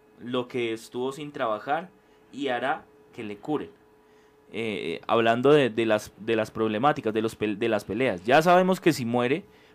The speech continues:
pues se va a dar la situación que aparece en los textos antes. Eh, pero acá dice que si la persona se levanta y no, no murie-, no muriere de, de, de la golpiza que le han dado,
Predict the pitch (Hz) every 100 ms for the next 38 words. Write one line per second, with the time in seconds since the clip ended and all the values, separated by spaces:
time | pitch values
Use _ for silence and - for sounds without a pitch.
0 | _ 117 117 110 104 107 117 127 143 139
1 | 110 104 101 120 123 120 104 110 120 113
2 | 101 95 110 131 156 117 - - _ _
3 | _ _ _ _ 110 113 107 104 87 82
4 | _ - 147 165 175 165 156 165 165 135
5 | 127 113 117 113 123 143 135 110 110 110
6 | 110 127 156 _ _ _ _ - 117 113
7 | 110 120 139 147 143 - _ _ _ _
8 | - 117 123 131 147 151 131 127 131 135
9 | 147 139 127 135 123 104 104 104 78 104
10 | 107 104 104 104 107 104 107 151 160 151
11 | - 131 110 135 123 117